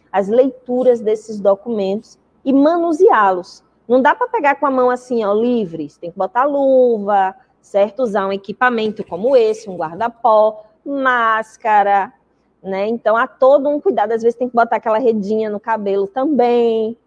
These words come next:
né? Pra poder manusear esses documentos antigos. Por isso que o historiador deve ser também responsável nessas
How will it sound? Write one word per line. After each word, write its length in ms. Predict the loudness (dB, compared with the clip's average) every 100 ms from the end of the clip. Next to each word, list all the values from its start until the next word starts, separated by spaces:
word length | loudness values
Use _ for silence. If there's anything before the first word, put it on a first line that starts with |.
| _ _ -6
né? 140 | -2
Pra 160 | 0 0
poder 520 | 2 0 2 -2 -2 _ _ -6
manusear 880 | 0 0 0 -2 -2 -2 -2 -4 -8 _ _ -2
esses 360 | 0 0 -4
documentos 680 | -2 -2 -2 -6 -6 -8 -8
antigos. 640 | -8 -8 -10 -12 -12 -16 _
Por 200 | -4 -4
isso 240 | -4 -8
que 80 | -10
o 40 |
historiador 540 | -6 0 2 2 0 0
deve 220 | 0 -2
ser 200 | -6 -4
também 400 | 0 2 2 0
responsável 1080 | -2 -8 -6 -6 -6 0 2 2 0 -8 -10 _ _ _ _
nessas 760 | -4 4 6 6 4 0 0